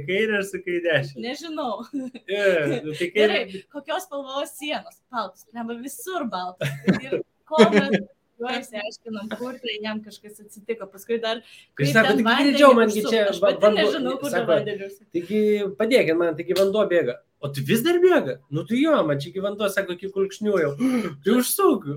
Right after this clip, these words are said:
Speaker 1: tu ko tu neužsuki vandenį? O tu kur užsuk?" <laughs>
Speaker 2: Nežinau, kur užsukt. <laughs> Gerai, skambinu Vytautui, klaus, kur užsukt.
Speaker 1: Nu jo, nu tai va tokių.
Speaker 2: Tai keitėm laminatą po to, e, keitėm ten, nežinau, kaimynam lubas turbūt perdažėm
Speaker 1: Jo, jo,
Speaker 2: eilinį
Speaker 1: jo.
Speaker 2: kartą.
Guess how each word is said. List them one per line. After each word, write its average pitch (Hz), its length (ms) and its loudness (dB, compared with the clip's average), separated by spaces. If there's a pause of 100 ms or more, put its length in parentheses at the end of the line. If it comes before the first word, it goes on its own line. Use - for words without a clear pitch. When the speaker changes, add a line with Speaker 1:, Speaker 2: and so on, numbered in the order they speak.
Speaker 1:
tu - 120 -14
ko 277 120 8
tu 220 100 0
neužsuki 196 420 0
vandenį? 165 240 0
O 160 80 0
tu 254 100 -6
kur 359 220 4
užsuk?" 220 320 0
<laughs> - 560 -8
Speaker 2:
Nežinau, 403 400 -8
kur 311 160 -10
užsukt. - 560 -10 (220)
<laughs> - 340 -20
Gerai, 349 180 -6
skambinu 302 420 -12
Vytautui, 277 460 -10
klaus, 247 260 -10
kur 247 120 -20
užsukt. 233 360 -20 (1000)
Speaker 1:
Nu 156 280 -8
jo, 147 180 -2 (100)
nu 135 180 -10
tai 147 160 -12
va 147 100 -8
tokių. 143 220 -10
Speaker 2:
Tai 269 300 0
keitėm 226 360 4
laminatą 403 720 -4
po 349 160 -2
to, 330 160 0 (540)
e, 220 180 -4 (540)
keitėm 254 480 -8
ten, 196 200 -8
nežinau, 208 320 -6
kaimynam 214 480 -4
lubas 262 320 -4
turbūt 262 300 -6
perdažėm 226 640 -2
Speaker 1:
Jo, 220 60 -4
jo, 214 100 -4
Speaker 2:
eilinį 220 380 0
Speaker 1:
jo. 185 100 -10
Speaker 2:
kartą. 226 380 -2